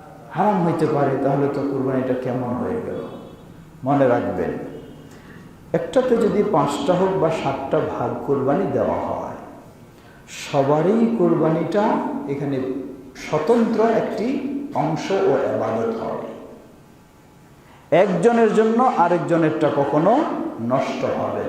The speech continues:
না। যদিও আমরা বলবো, ভালো মানুষ কি করবেন? আপনি চেষ্টা করবেন ভালোদের সাথে থাকার, এটি অবশ্যই সাধ্যপক্ষে চেষ্টা করতে হবে। কিন্তু কোনো যদি আপনার অজানাও যদি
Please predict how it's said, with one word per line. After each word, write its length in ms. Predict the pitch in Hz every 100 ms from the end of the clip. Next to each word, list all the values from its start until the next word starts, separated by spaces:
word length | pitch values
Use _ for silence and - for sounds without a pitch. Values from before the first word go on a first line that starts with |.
| -
না। 180 | - - - - - - - - - - - - - - -
যদিও 280 | 127 160 262
আমরা 220 | 320 330
বলবো, 380 | 302 302 269 233
ভালো 260 | - 175 196
মানুষ 240 | 196 196 -
কি 80 | 233
করবেন? 300 | 226 196 165
আপনি 320 | - 170 262 381 - - - - - - - - - - - -
চেষ্টা 300 | 339 - 311
করবেন 360 | 254 233 226 185
ভালোদের 320 | 185 180 185
সাথে 280 | 185 170 151
থাকার, 260 | 139 139 127 - 131
এটি 140 | 143
অবশ্যই 340 | 170 170 - 247
সাধ্যপক্ষে 600 | 190 175 190 196 196 214
চেষ্টা 280 | 240 220 175
করতে 300 | 165 151 139
হবে। 240 | 147 196 - - - - -
কিন্তু 240 | 147 170
কোনো 320 | 175 170 196 190 196
যদি 440 | 196 320 370 285
আপনার 300 | 151 151 170
অজানাও 520 | 151 139 170 208 285
যদি 180 | 254 262